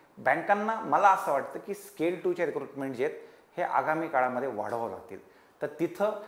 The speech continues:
हे प्रायव्हेट बँकर जे आहेत हे चांगल्या पद्धतीनं बसतात आणि इंटरव्ह्यूमध्ये त्यांना एक वेगळ्या पद्धतीनं फायदा होतो की हा व्यक्ती एखाद्या प्रायव्हेट बँकेतून काम करून आलेला आहे,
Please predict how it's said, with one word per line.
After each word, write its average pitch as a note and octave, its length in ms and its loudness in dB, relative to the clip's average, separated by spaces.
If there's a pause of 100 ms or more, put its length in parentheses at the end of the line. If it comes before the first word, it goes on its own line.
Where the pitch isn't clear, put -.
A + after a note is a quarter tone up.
(180)
हे E3 40 -2
प्रायव्हेट D#3 380 2
बँकर C#3 300 0
जे C3 180 -4
आहेत D3+ 140 -4
हे C#3+ 220 -2
चांगल्या D#3+ 480 2
पद्धतीनं C#3+ 560 -2
बसतात D3+ 340 4 (480)
आणि D#3+ 180 0 (100)
इंटरव्ह्यूमध्ये G#3 640 4
त्यांना E3+ 260 2
एक E3 100 0
वेगळ्या D#3 280 4
पद्धतीनं D3 440 -2
फायदा A2+ 320 0
होतो G#2 180 -2
की C3+ 140 -2
हा C#3+ 380 6 (280)
व्यक्ती C#3+ 400 0
एखाद्या F3 220 4
प्रायव्हेट D3 340 4
बँकेतून C#3 460 -4
काम C3 280 2
करून C3+ 220 -4
आलेला B2 260 4
आहे, A#2+ 160 2